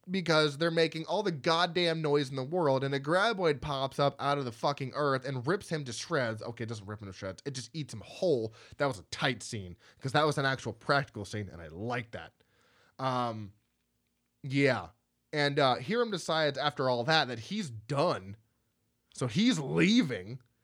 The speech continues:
But on his way out, he overhears someone getting a telegraph that the giant worms have made it to town. And they, and he's like, "You know what? I've had a change of heart. I'm going back.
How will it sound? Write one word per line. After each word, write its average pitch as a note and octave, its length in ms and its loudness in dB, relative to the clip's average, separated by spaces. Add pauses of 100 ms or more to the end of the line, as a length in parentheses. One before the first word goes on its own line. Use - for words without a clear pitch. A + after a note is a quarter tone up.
(180)
But F#3+ 180 8
on G#3 160 4
his G#3 180 4
way G3+ 260 4
out, G3 400 4
he F3 160 2
overhears A#3 720 4
someone D#3 420 0
getting F3 260 2
a D3 60 0
telegraph D3 840 0 (360)
that G3 120 -2
the F#3 60 -6
giant A3+ 560 0
worms A3 520 4 (120)
have G3+ 160 -2
made C#4+ 320 -2
it B3+ 140 -6
to B3+ 120 -4
town. F#3 600 2 (920)
And A#3+ 260 4
they, A3 220 8
and G#3+ 140 2
he's F3+ 140 2
like, F#3 100 0
"You E3+ 60 0
know E3+ 140 4
what? F3+ 140 6
I've C#3 200 2
had C#3 100 2
a C3 60 -2
change C3 260 0
of A2+ 80 -8
heart. C#3 340 2 (480)
I'm D#3+ 240 6
going C#3+ 340 4
back. A2+ 340 0